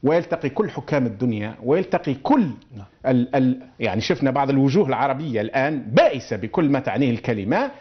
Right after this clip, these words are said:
Speaker 1: وهي تتحدث أو تريد أن تدافع على حرية التعبير. هذا المشكل هو الحقيقي اليوم. إذن واحد في المليون من ال-، من ال-، من المسلمين في فرنسا قام برد خاطئ، رد أحمق. يراد اليوم في حقيقة الأمر وفي نهاية الأمر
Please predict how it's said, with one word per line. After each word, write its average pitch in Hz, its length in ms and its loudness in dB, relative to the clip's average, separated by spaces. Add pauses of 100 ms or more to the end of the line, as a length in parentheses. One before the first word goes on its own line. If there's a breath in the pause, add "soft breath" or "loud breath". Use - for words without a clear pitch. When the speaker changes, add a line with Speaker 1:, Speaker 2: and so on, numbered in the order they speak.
(160 loud breath)
Speaker 1:
وهي 175 260 2
تتحدث 180 520 -4
أو 160 140 2
تريد 170 280 2
أن 156 80 4
تدافع 151 320 0
على 147 120 0
حرية 165 200 2
التعبير. 85 500 -4 (320 loud breath)
هذا 269 320 4
المشكل 135 560 0
هو 143 200 2
الحقيقي 170 760 -2
اليوم. 139 320 2 (440 loud breath)
إذن 185 240 4
واحد 285 360 2
في 240 100 -2
المليون 180 520 2
من 156 120 4
ال-، 131 180 0
من 139 120 4
ال-، 131 200 -2
من 143 100 2
المسلمين 143 480 0
في 196 140 -2
فرنسا 196 400 -2 (220 loud breath)
قام 190 220 0
برد 160 300 0 (220)
خاطئ، - 480 -2
رد 127 220 -2 (100)
أحمق. - 480 -6 (1120 soft breath)
يراد 135 420 0
اليوم 110 480 -4 (260)
في 277 160 0
حقيقة 262 460 0
الأمر 135 320 0
وفي 175 260 2
نهاية 320 380 6
الأمر 131 420 0